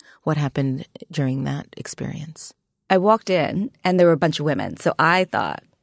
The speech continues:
Speaker 2: I was like, "Okay, my people,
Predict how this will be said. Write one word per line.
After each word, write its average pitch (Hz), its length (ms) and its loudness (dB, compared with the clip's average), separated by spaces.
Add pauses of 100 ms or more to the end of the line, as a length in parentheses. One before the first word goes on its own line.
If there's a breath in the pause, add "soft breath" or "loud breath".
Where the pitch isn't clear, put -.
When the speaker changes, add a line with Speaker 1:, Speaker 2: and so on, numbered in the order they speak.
(220)
Speaker 2:
I 165 40 -2
was - 120 -6
like, - 180 -4
"Okay, 139 360 -4 (680 loud breath)
my 139 100 -4
people, 170 580 2